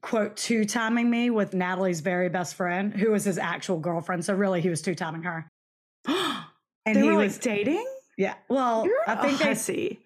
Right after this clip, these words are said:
Speaker 1: I think they just broke up, but they were still kinda talking. And then we were also talking. And then he was talking to one of our other friends. So it was
Speaker 2: Who?
Speaker 1: three of us. And so in the student section, the three of us,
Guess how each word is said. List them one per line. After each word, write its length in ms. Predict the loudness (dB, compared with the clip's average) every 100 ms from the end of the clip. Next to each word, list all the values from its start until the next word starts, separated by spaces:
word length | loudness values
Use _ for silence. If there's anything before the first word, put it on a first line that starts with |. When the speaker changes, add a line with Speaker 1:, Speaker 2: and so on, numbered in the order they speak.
| -8
Speaker 1:
I 80 | -4
think 160 | -2 0
they 120 | 0
just 560 | 0 0 -2 -10 -12
broke 300 | -4 -2 0
up, 260 | -2 -2 -2
but 120 | -2
they 80 | 0
were 160 | -2 -2
still 340 | -4 -2 -2
kinda 240 | -2 -4 -6
talking. 560 | -4 -4 -2 -2 -2 -2
And 120 | -2
then 120 | 0
we 120 | 0
were 140 | 0 0
also 280 | -2 -2
talking. 440 | -4 -2 -2 0 0
And 140 | 2
then 120 | 2
he 120 | 4 2
was 100 | 0
talking 380 | -2 0 -2
to 100 | 0
one 160 | -2 0
of 100 | 0
our 160 | -2 0
other 280 | 0 0
friends. 500 | -2 -2 -2 -2 -4 -12 _ _ _ _ _ _ _
So 120 | -2
it 40 | 0
was 100 | 2
Speaker 2:
Who? 80 |
Speaker 1:
three 180 | 0 0
of 80 | -4
us. 360 | -6 -8 -18 -20 _ _ -20 -18 -4
And 140 | -2
so 160 | 0 0
in 160 | 2 2
the 100 | 0
student 380 | 0 0 0
section, 380 | -2 -2 -2 0
the 100 | 0
three 220 | 2 0
of 100 | 0
us, 220 | -2 -2